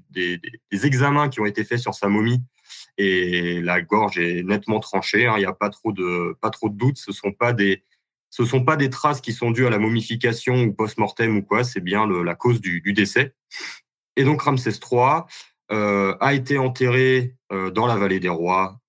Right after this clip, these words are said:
euh, suite à sa mort. Euh, et c'est, euh, son, le successeur attendu, euh, Ramsès quatre, qui, qui, qui, qui prend la, la succession et qui monte sur le, le trône d'Égypte. Toujours est-il que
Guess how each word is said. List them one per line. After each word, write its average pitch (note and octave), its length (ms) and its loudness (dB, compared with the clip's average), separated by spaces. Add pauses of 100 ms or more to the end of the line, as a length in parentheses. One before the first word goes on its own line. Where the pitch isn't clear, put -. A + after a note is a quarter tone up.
euh, E2 180 -8
suite G2 280 -8
à F2+ 60 -2
sa F2 180 -4
mort. G#2+ 380 0 (500)
Euh, F#2+ 460 -2
et A#2+ 160 4
c'est, A#2+ 240 0
euh, F2 640 0 (440)
son, A#2 460 0 (380)
le A2+ 160 0
successeur A#2+ 580 2
attendu, G#2 640 0
euh, F2 420 -2
Ramsès G2 300 0 (120)
quatre, G#2 280 -2
qui, F2+ 260 -4
qui, F2 300 -8
qui, - 220 -20
qui - 140 -20
prend A#2 240 0
la, F#2 240 2
la F2 180 0
succession A2+ 560 -2
et G2+ 60 0
qui G2 120 -4
monte A2+ 160 2
sur G#2+ 180 0
le, F#2 180 2
le G#2+ 140 2
trône A#2 240 0
d'Égypte. F#2+ 440 -2 (640)
Toujours D3 280 4
est-il D3 340 2
que C#3 680 0